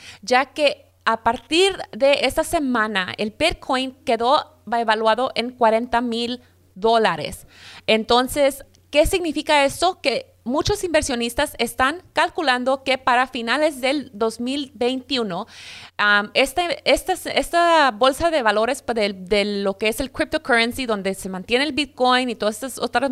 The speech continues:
otras monedas virtuales, em, pueden llegar a los noventa mil dólares. Ahora, para las personas que les interesa a saber un poco más acerca de estas bolsas de valores,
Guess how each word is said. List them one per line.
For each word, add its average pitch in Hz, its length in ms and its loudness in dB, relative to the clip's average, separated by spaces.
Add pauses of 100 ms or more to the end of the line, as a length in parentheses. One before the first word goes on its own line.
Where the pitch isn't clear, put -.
(100)
otras 254 340 0
monedas 226 500 0 (420)
virtuales, 214 800 -2 (280)
em, 214 480 2 (200)
pueden 254 400 4
llegar 220 280 2
a 240 60 4
los 254 160 0
noventa 214 400 -2
mil 233 540 -4 (120)
dólares. 214 680 0 (560)
Ahora, 208 480 2 (440)
para 277 360 4
las 302 280 2
personas 254 500 -2
que 233 120 -2
les 220 220 -2
interesa 214 720 -2 (140)
a 190 80 -4
saber 175 280 -2
un 220 60 -6
poco 240 240 -4
más 240 200 -2
acerca 202 280 -6
de 202 80 -2
estas 226 300 -4
bolsas 240 320 -2
de 262 60 -12
valores, 262 540 0